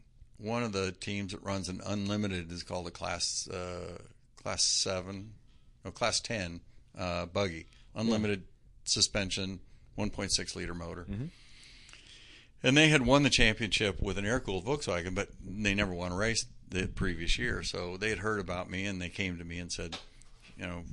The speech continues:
Speaker 1: "You do things different than everybody else. We need to build a Toyota M R two motor and stick it in the back of this car, 'cause air-cooled Volkswagens can't compete anymore." Uh, but everybody blows these M R two motors up.
Speaker 2: Mm-hmm.
Speaker 1: So, you know, they win and then they blow up, and they win and they blow up. We, we need to,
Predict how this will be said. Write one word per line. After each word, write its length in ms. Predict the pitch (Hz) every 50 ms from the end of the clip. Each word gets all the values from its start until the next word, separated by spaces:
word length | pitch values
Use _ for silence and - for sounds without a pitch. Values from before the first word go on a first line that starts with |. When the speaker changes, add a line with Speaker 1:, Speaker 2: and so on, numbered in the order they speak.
| 117 95 - - - - - - 107
Speaker 1:
"You 160 | 104 127 165
do 180 | 143 147 143
things 240 | 127 139 120 92 -
different 340 | - 104 95 - - 90 87
than 120 | - - 90
everybody 380 | 85 82 87 87 85 87 -
else. 260 | - - 98 - - -
We 140 | 110 135
need 200 | 151 143 131 110 98
to 40 | 90
build 260 | 87 98 98 92 85
a 40 | 90
Toyota 480 | - - 101 98 95 98 98 90 90 90
M 140 | 95 98
R 120 | 92 90 87
two 240 | - - 104 101 95
motor 280 | 90 85 82 82 85
and 100 | 87 87
stick 220 | - - - - -
it 20 |
in 60 | -
the 120 | - 90 90
back 180 | 92 92 87
of 80 | 85 82
this 120 | 85 82
car, 300 | - - 95 95 92 87
'cause 180 | 82 - 87 101
air-cooled 360 | 107 107 104 - 101 87 85
Volkswagens 440 | 92 90 87 - 92 90 87 85 -
can't 200 | - 85 85 82
compete 340 | - 87 - - 95 90 85
anymore." 440 | 85 82 82 82 85 87 85 85 - - - - - - - - - - - - - - - -
Uh, 320 | - 92 90 87 87 87 87 85 82 - - -
but 100 | 107 117
everybody 220 | 143 156 156 120
blows 280 | 104 110 117 131 127 104
these 160 | 101 92 85
M 140 | 107 104 101
R 100 | 90 87
two 180 | - - 107 101
motors 380 | 95 87 85 85 87 82 80
up. 280 | 98 110 107 87 - -
Speaker 2:
Mm-hmm. 120 | - 98
Speaker 1:
So, 300 | 95 98 101 90 87 90 - -
you 80 | - 92
know, 100 | 87 85
they 140 | 80 87 85
win 360 | 87 104 117 117 113 113 110
and 100 | 95 92
then 80 | 90 87
they 80 | 87 87
blow 240 | 82 92 87 85 82
up, 100 | - - -
and 80 | - 87
they 120 | 90 92
win 220 | 92 92 92 90 90
and 80 | 87
they 40 | 85
blow 140 | 85 92 90
up. 80 | 90 - - - - - - -
We, 120 | - 104 - -
we 160 | - 110 123
need 220 | 127 123 123 113 95
to, 180 | 87 85 85